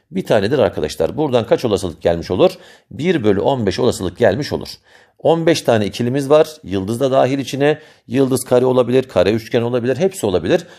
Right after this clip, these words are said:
On beş durumdan biz yıldız üçgen olan bir durumu istiyoruz. İkincide de bunu seçelim dedik. Öyle değil mi? Bunu seçelim ki tekrar yıldız kendi yerine, üçgen kendi yerine dönmüş olsun.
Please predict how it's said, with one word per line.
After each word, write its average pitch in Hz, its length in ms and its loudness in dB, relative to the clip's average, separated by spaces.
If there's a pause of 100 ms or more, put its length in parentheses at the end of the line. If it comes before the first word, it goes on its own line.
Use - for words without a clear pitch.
(140)
On 185 240 0
beş 139 180 0
durumdan 135 360 -2
biz 170 160 -4
yıldız 156 260 2
üçgen 143 240 -2
olan 170 260 0
bir 151 180 2
durumu 107 200 0
istiyoruz. - 500 -6 (440)
İkincide 175 500 2
de 175 120 2
bunu 135 140 0
seçelim 107 380 -2
dedik. 95 340 -4
Öyle 107 180 0
değil 220 120 2
mi? 107 140 -2
Bunu 131 160 0
seçelim 170 380 -2
ki 202 260 2 (220)
tekrar 156 360 4
yıldız 139 380 -4
kendi 143 280 -2
yerine, 143 220 2
üçgen 135 360 -4
kendi 135 260 0
yerine 151 180 0
dönmüş 156 280 -2
olsun. 185 340 0